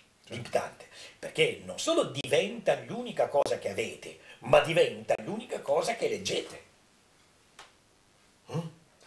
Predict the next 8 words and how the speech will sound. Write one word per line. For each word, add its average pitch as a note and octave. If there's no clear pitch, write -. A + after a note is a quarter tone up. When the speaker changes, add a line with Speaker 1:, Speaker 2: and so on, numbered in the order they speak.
Speaker 2:
In D3+
realtà -
avete -
altro, -
ma -
non C3
lo G#2
leggete. -